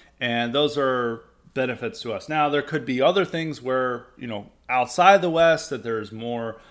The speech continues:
skepticism of America and, and maybe less willingness to go along with some of our objectives and what we are, let's differentiate, the empire wants and the empire's objectives.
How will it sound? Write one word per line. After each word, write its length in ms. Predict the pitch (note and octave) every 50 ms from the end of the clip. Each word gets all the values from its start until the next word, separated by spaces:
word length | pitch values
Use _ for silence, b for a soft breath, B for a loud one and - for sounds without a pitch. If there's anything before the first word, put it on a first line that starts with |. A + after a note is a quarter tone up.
| B B B B B B
skepticism 720 | - - G3+ A#3 A3+ A3+ A#3+ A3 F3+ F#3 G3+ F#3+ G3+ G#3
of 60 | G3+ F#3+
America 460 | F3+ F3 F3 E3+ E3 D#3+ E3 - D3+
and, 360 | C3+ B2 A2+ A2 A2+ A#2+ - -
and 580 | B2 A2+ G#2+ G#2+ G#2 G#2 G2+ G#2 G2 G2 G2 - _ _ _ _ _ _ _ _
maybe 380 | C3+ B2+ C3+ D3+ D3 C#3 C3 A#2+
less 300 | A2+ C3+ D3 C#3+ - -
willingness 460 | B2 C#3 D#3+ E3 D#3 D3+ D3 C#3 -
to 120 | - - B2+
go 200 | A#2 B2+ C3 B2+
along 320 | A#2+ A#2+ B2 B2+ B2+ A#2+
with 120 | A2+ G#2 -
some 180 | - B2+ B2
of 140 | A#2+ A2+ G#2+
our 180 | G#2+ G2+ G2 G2
objectives 640 | F#2 - - C3+ C#3+ C#3 - D#3 D3 C3+ A#2+ -
and 160 | A#2+ G#2+ G2+ G2+
what 300 | A2 A#2 A2+ - - -
we 260 | A#2+ C3+ C3+ - - - -
are, 260 | G#2+ G2+ F#2+ F#2+ F#2+ - _ _ _ _ _ _ -
let's 260 | C3 C3+ C3 - -
differentiate, 640 | - B2+ A#2 A#2 - A#2 G#2+ - - G#2+ G#2 - _
the 160 | B2 A2+ B2
empire 480 | C#3+ E3+ F3 E3+ - E3+ E3+ E3 D#3+ D#3
wants 400 | D3+ D3+ D3 D3 D3+ C#3+ - - B B B B B
and 80 | - G#2+
the 100 | G#2 A#2
empire's 480 | C3 C3+ - C#3+ C#3 C#3 C3+ C3+ A#2+
objectives. 580 | C3 A#2+ A#2+ B2+ A#2+ A#2+ - - C3+ A#2+ A#2